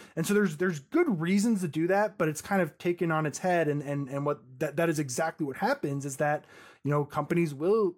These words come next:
will lobby for more regulations to create protectionism. That's something that does happen. And so to find a balance between that is really hard. It's not always perfect, but that's why a lot of things need to be disclosed better to the, to the public,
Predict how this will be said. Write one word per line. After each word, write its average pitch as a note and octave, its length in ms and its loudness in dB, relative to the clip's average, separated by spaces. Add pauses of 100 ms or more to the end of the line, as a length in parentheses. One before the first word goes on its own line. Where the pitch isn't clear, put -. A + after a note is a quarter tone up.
will G3+ 240 2
lobby D3 340 0
for D3 160 -6
more C#3 200 0
regulations C3+ 680 -4
to C#3+ 120 -6
create C#3 440 -4
protectionism. B2 680 -4
That's C3+ 220 -6
something D3 380 -4
that A#2 220 -8
does C3+ 280 -4
happen. F#3 540 -4 (200)
And G3+ 180 2
so G3+ 200 0
to D#3+ 140 -8
find G#3+ 300 0
a E3 40 0
balance E3+ 540 -4
between A#3+ 300 -2
that A#3 140 0
is F3+ 140 2
really E3+ 280 2
hard. C#3+ 640 -2 (140)
It's - 320 -6 (100)
not D#3 240 -2
always A3 260 2
perfect, G#3 580 -4
but E3+ 100 0
that's F#3 240 0
why F#3 240 2
a D#3+ 100 0
lot D#3 220 2
of D3+ 80 -4
things D#3 320 -2
need D3 120 -4
to C#3+ 40 -4
be C#3 140 -4
disclosed C3 680 -6
better D#3 420 0 (100)
to D3 100 -6
the, B2+ 140 -4 (120)
to C#3 100 -8
the A#2 80 -8
public, C#3+ 600 -4